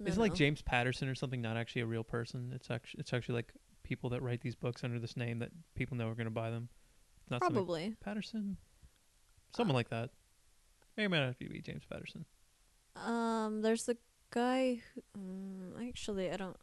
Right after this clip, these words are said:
Speaker 1: I'm not a hundred percent on that, so I'm not gonna say it, but,
Speaker 2: Okay. I
Speaker 1: um,
Speaker 2: mean, fuck you, James Patterson, apparently.
Speaker 1: No. <laughs>
Speaker 2: <laughs>
Speaker 1: No, no, no, no. It was just a, I, I thought it was a series that I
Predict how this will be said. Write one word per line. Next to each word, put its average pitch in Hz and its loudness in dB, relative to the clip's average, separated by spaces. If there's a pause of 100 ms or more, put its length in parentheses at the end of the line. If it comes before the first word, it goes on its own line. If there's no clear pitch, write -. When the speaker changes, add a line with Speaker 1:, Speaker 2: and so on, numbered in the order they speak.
(680)
Speaker 1:
I'm 226 0
not 269 12
a - 12
hundred 240 10
percent 196 4
on 170 0
that, 160 -4
so 185 0
I'm 175 -2
not 165 -2
gonna - -6
say 175 -2
it, - -4
but, 180 4
Speaker 2:
Okay. 226 4
I 196 8
Speaker 1:
um, 139 6
Speaker 2:
mean, 139 4 (400)
fuck 156 4
you, 147 -2
James 147 2
Patterson, 147 6
apparently. 254 12
Speaker 1:
No. - 12
<laughs> - - (100)
Speaker 2:
<laughs> - -2
Speaker 1:
No, 339 10
no, 339 12
no, 302 12
no. 247 10
It 190 6
was 233 8
just 240 2
a, 202 8
I, 196 4 (100)
I 127 2
thought 214 6
it 202 4
was 196 2
a - -2
series 180 2
that - 2
I 170 0